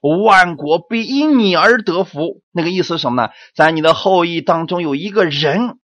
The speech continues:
这个人将影响到全世界。这个人后裔是谁呢？是耶稣基督啊。今天在这个世界上因为耶稣基督而改变的人实在是太多了。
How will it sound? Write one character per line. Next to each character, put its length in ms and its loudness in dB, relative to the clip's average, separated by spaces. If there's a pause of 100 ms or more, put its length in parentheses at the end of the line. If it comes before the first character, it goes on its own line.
(760)
这 220 2
个 140 -2
人 180 -4
将 180 -4
影 380 -2
响 260 -8
到 180 -10
全 360 -10
世 180 -2
界。 240 -8 (880)
这 140 -6
个 100 -6
人 120 -6
后 180 -2
裔 140 0
是 120 -6
谁 220 -10
呢？ 180 -18 (840)
是 260 -12
耶 180 -16
稣 100 -16
基 260 -20
督 60 -20
啊。 120 -20 (1300)
今 220 0
天 340 -2 (260)
在 160 0
这 80 -4
个 100 0
世 200 -4
界 100 -4
上 180 -2
因 140 0
为 80 0
耶 220 0
稣 200 -6
基 160 -8
督 120 -6
而 180 0
改 300 -10
变 160 -10
的 80 -10
人 120 -10
实 220 -10
在 140 -6
是 200 -14
太 360 -10
多 140 -20
了。 280 -20